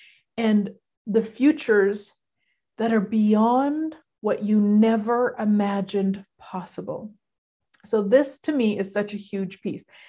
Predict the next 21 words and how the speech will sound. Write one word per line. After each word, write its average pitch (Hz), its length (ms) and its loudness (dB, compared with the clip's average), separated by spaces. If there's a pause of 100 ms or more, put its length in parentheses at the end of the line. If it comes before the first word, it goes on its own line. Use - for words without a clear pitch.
(560)
because 247 540 -2
prior 320 720 2
to - 160 -6
me 214 180 4
studying 196 460 2
the 180 80 -4
tools 190 380 -4
from 196 100 -4
Access 175 420 -6
Consciousness, 196 800 -10 (640)
I, 285 580 2
I've 247 160 2
always 294 280 6
been 254 180 4
a 240 40 6
magical 196 520 2
creator, 214 720 -2 (720)
but - 280 -2 (200)
prior 302 680 0
to 196 380 -4
Access, - 760 -8